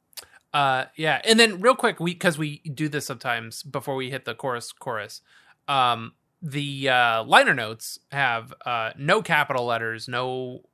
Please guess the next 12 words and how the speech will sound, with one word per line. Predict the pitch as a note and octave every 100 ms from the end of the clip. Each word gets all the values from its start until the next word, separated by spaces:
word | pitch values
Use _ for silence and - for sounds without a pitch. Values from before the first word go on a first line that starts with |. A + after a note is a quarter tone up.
| _
real | C#3 C#3 C3+
punctuation | - C3+ B2+ B2 A#2+ B2
outside | A2+ A2 A#2+
of | A#2
the | A2+
exclamation | A#2 - B2 A#2 - A#2+
points | - A#2 A2 - - - _ _ _ _ _ _ _ _
after | B2 - A#2+
"get | B2 A2+
up." | A2 C#3 -
They're | B2+
not | B2+ -